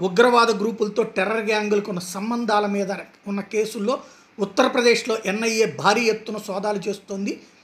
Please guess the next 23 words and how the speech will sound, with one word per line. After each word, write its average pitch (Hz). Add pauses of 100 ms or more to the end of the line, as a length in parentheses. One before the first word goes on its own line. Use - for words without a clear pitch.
(200)
ఇవాళ 196
పొద్దున్నుంచి 214
కూడా 208 (380)
ఉత్తర 208
భారతదేశంలోని 220
వివిధ 202
రాష్ట్రాల్లో 214
యాభై 202 (560)
ప్రాంతాల్లో 240
ఈ 208
సోదాలు 208
నిర్వహిస్తోంది. 180 (400)
మన 208
దేశంతో 254
పాటు 220
విదేశాల్లో 247
కూడా 220
ఉన్నటువంటి 214
ఉగ్రవాదులు, 220
గ్యాంగ్‌స్టర్లు, 208 (520)
డ్రగ్ 196
స్మగ్లర్స్, 226 (160)
ట్రాఫికర్లు, 220